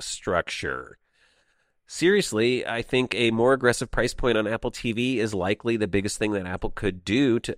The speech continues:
drive the device and, uh, get it to be more popular amongst consumers. It is certainly pricey. The current Apple T V Plus four K models start at U S one seventy-nine and, uh, one,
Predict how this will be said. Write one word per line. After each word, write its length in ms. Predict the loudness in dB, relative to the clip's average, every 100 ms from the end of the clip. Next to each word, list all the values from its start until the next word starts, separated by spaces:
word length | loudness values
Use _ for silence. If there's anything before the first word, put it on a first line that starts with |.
| -10
drive 440 | -6 -2 -2 -4 -8 -20 _ -20 -14
the 320 | -6 -4 -4 -6
device 520 | -2 0 0 -4 -4
and, 360 | -4 -4 -6
uh, 180 | -4 -6 -6
get 160 | -6 -6
it 120 | -6
to 80 | -8
be 160 | -8
more 180 | -6 -6
popular 720 | -6 -4 -6 -4 -4 -2 -4 -8 -20 -20 _
amongst 640 | -4 0 0 -2 -6 -14 -6
consumers. 760 | -6 -2 2 4 4 0 -6
It 160 | -4 -2
is 140 | -4
certainly 420 | -2 -2 -2 -2
pricey. 520 | -2 0 0 0 -2
The 120 | 0 -2
current 380 | -2 -4 -4
Apple 180 | -6 -8
T 120 | -8
V 120 | -6 -6
Plus 260 | -2 -4
four 220 | -2 -4
K 160 | -2 -4
models 500 | -2 -2 -2 -4 -6
start 500 | -10 -10 0 2 2 _
at 240 | -6 -6 -8
U 260 | -2 2
S 240 | 2 0 -6
one 360 | -2 -2 -2
seventy-nine 760 | -2 -2 -2 -2 0 0 0 -2
and, 540 | -4 -6 -6 -6 -6
uh, 440 | -8 -6 -6 -6
one, 380 | -6 -4 -2 -4